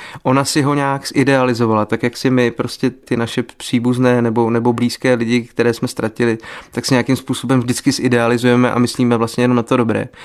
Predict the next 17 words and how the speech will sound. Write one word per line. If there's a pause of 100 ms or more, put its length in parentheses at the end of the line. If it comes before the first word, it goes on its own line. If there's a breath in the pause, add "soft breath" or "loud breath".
(440 loud breath)
Takže
nám
se
tam
vlastně
stávají
vlastně
jenom
dojemný
a
dobrý
věci
a
to
je
hrozně
fajn.